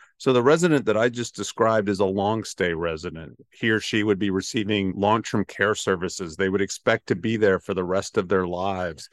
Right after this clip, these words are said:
Their care would typically be financed by the Medicaid program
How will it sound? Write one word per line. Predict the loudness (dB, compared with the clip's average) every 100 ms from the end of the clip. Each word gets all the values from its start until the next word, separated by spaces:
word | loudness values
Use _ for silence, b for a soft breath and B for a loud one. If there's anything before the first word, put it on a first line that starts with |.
| 0
Their | 2
care | 2 4 6
would | 6 2
typically | -2 0 0 0 -2
be | -2
financed | -4 0 2 0 -2 -2
by | 0
the | 0
Medicaid | 0 2 0 0 -4 -2
program | 2 4 4 0 0 -2 -4